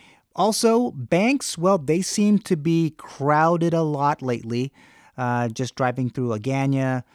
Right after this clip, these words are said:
uh, the capital city, where there's at least two, three banks.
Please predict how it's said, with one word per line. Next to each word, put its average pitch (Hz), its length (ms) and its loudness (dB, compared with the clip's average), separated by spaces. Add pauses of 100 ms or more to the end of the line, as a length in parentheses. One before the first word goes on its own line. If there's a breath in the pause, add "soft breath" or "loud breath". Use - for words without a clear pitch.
(340 soft breath)
uh, 113 200 -6
the 107 80 -8
capital 127 320 -6
city, 127 300 -4
where 120 160 -4
there's 117 200 -4
at - 100 -10
least 131 260 -6
two, 135 200 -4
three 120 140 -4
banks. 151 540 -2